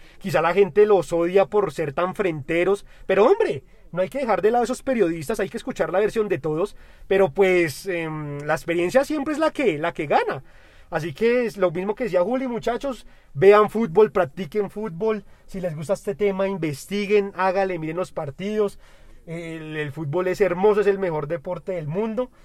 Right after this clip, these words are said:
Y nada, muchas gracias otra vez, Juli, y nos, nos, nos encontraremos en un próximo capítulo.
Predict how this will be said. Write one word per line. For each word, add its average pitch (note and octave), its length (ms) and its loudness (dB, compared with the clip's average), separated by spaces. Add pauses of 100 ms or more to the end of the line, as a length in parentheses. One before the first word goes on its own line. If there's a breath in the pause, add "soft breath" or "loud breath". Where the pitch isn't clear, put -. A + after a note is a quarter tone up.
(320 soft breath)
Y F3+ 100 -6
nada, A3+ 400 4
muchas E3+ 460 -4
gracias A3+ 180 4
otra A3+ 160 0
vez, A3+ 200 2
Juli, D#4 380 0
y G3 640 -8
nos, D#3+ 420 -8
nos, D#3+ 340 -8
nos D#3 140 -8
encontraremos D#3 560 -4
en G3+ 80 2
un D#3+ 100 -4
próximo F#3 360 -2
capítulo. G3+ 480 -4